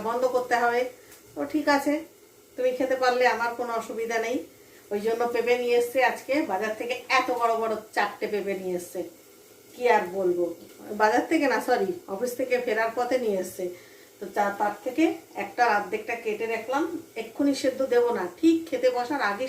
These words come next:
সেদ্ধ দেবো, কারণ পেঁপে সেদ্ধ ঠান্ডা খেতে কিন্তু একদম ভালো লাগে না, মানে অত্যন্ত জঘন্য লাগে খেতে। ওই জন্য পেঁপেটা কেটে রেডি করে রাখলাম, যখন ভাত টাত গোছাবো তখন একটাই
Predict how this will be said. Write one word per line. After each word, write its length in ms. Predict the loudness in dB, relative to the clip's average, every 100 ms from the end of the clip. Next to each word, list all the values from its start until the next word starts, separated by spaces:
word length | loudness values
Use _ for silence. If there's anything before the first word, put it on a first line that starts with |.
| -6
সেদ্ধ 180 | -4 -4 -2
দেবো, 160 | -4 -6 -8 -20 -18 -4
কারণ 180 | 0 0 4
পেঁপে 260 | 4 6 4
সেদ্ধ 240 | 2 2 4 4 4 -8 -20 -20 -16
ঠান্ডা 400 | -6 -2 2 2 2
খেতে 200 | 2 0 0
কিন্তু 220 | -2 0 -2 0 2 2
একদম 440 | 2 -2 0 2 0 -2
ভালো 180 | -2 -2 -2
লাগে 220 | -2 -2
না, 80 | -4 -6 -16 -20 -20 -20 -20 -16 -6
মানে 160 | -4 -2 -4
অত্যন্ত 400 | -4 2 4 6 4 2
জঘন্য 400 | -2 0 2 2 2 2
লাগে 180 | -2 -4
খেতে। 240 | -4 -2 -2 -4 -12 -20 -20 -12 -6
ওই 80 | -2
জন্য 180 | 0 0 0 0
পেঁপেটা 340 | -2 -2 -4 -4
কেটে 220 | -2 2 2
রেডি 200 | 2 -2 -4
করে 140 | -2 0
রাখলাম, 300 | -2 0 -2 -2 -6 -20 -20 -16 -16 -16 -18 -6
যখন 240 | -4 -2 -4 -4
ভাত 180 | -4 -6 -2
টাত 160 | -2 -2 -2
গোছাবো 360 | 0 0 2 0 -2 -8 -6
তখন 300 | 0 2 2 -2 -16 -20 -20 -6 -4
একটাই 360 | -4 -2 2